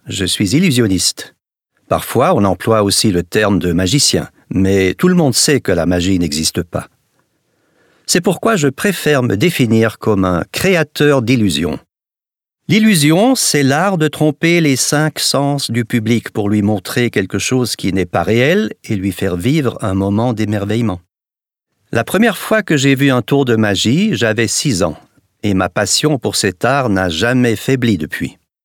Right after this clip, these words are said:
J'ai appris tout seul, je me suis beaucoup entraîné devant ma famille.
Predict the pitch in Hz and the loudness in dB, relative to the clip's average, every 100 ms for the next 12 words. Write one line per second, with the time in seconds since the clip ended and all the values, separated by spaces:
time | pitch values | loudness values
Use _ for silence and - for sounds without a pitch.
0 | _ _ _ _ _ _ _ - 139 175 | _ _ _ _ _ _ _ -4 -2 0
1 | - 226 220 - 113 110 170 160 _ _ | 0 0 0 0 2 2 0 -4 _ _
2 | _ _ - 113 113 135 127 131 170 - | _ _ -2 0 0 0 2 2 0 -2
3 | - 147 - 135 120 143 143 107 104 95 | -2 -2 0 2 4 2 2 0 0 -2
4 | - 120 104 71 - | -2 -2 -2 -2 -10